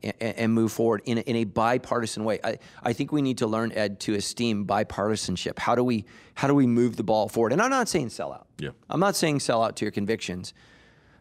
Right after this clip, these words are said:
Speaker 1: But if we've learned anything as Americans, we're divided in the way that we see things, view things, and experience things. Left, right, black, white,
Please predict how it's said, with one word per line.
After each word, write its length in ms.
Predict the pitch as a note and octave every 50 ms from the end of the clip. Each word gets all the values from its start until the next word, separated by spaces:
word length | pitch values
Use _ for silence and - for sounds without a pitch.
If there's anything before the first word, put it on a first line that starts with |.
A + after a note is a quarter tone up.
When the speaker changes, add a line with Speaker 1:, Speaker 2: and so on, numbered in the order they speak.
| _ _
Speaker 1:
But 260 | - C3+ C3+ - - - - - _ -
if 140 | - B2 -
we've 140 | E3+ F3 D3
learned 240 | F3 G#3 G3+ E3+ -
anything 400 | C3+ C#3 D#3+ D#3 - D#3 C#3 B2+
as 140 | A#2+ G2 G#2+
Americans, 600 | G2+ G#2 G#2 G#2 G#2 - - F2 F#2+ G2+ - - -
we're 160 | - C3+ D#3+ F3
divided 600 | F3 F#3 D#3+ D3 D3+ D#3 F#3+ G#3+ A3 - - - - -
in 220 | C#3+ C#3 C#3 C#3+
the 80 | C3+ C3
way 160 | B2 B2+ B2+
that 140 | B2+ C3 -
we 100 | C3 B2+
see 280 | A2+ - - C#3 C#3+ D3+
things, 340 | C#3+ - D3 C#3 C#3 A2+ G#2+
view 220 | F2 A#2 B2+ B2+
things, 320 | B2 - B2+ A#2+ A#2+ G#2+
and 100 | A#2 A2+
experience 500 | A2+ - - - - C3+ D3 D#3+ D#3 -
things. 340 | - - F#2+ F2 E2+ - - - - - -
Left, 320 | - G#2+ A2 F#2 - -
right, 280 | G#2+ A2 B2 D3+ F3+ - - - - - - _ -
black, 280 | A#2 G2 F2+ - - -
white, 300 | A2+ B2+ C#3 D#3 -